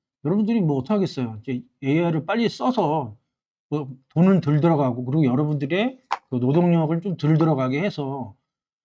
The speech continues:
왜냐면 투여되는 일이, 투여되는 시간이 많을수록 스트레스가 많아지잖아요. 그걸 만약에 안 됐을 경우에는. 근데 뭐 에이아이를 시켜놓고 그다음에 또 다른 것도 쓰고 하다 보면은 아무래도 기회가 남들보다는 더 많이 오지 않을까.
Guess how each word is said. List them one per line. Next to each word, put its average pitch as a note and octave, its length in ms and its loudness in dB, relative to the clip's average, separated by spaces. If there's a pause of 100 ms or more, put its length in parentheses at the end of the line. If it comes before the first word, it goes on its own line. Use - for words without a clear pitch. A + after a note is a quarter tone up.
(140)
왜냐면 G#3+ 380 6
투여되는 G#3 800 4
일이, F#3 260 2 (260)
투여되는 A#3+ 420 2
시간이 A#3 360 0
많을수록 F3 800 -2 (180)
스트레스가 B3 460 -2
많아지잖아요. C3+ 760 -2
그걸 C#3 180 -2
만약에 B2 260 0
안 B2 160 -2
됐을 C3+ 300 -4
경우에는. A2 380 -8 (120)
근데 F#3 420 -4 (680)
뭐 A#2+ 320 -4 (640)
에이아이를 D3+ 400 2
시켜놓고 D3+ 760 -2 (100)
그다음에 B2+ 220 -2
또 C3+ 100 -4
다른 A3 240 0
것도 G#3+ 200 -2
쓰고 E3+ 480 -2
하다 G3 180 -2
보면은 D#3 500 -2
아무래도 C#3+ 280 -6
기회가 B2 520 -2
남들보다는 C3 680 -2 (400)
더 C#3 80 -2
많이 C3 240 0
오지 C3 180 0
않을까. B2 440 -4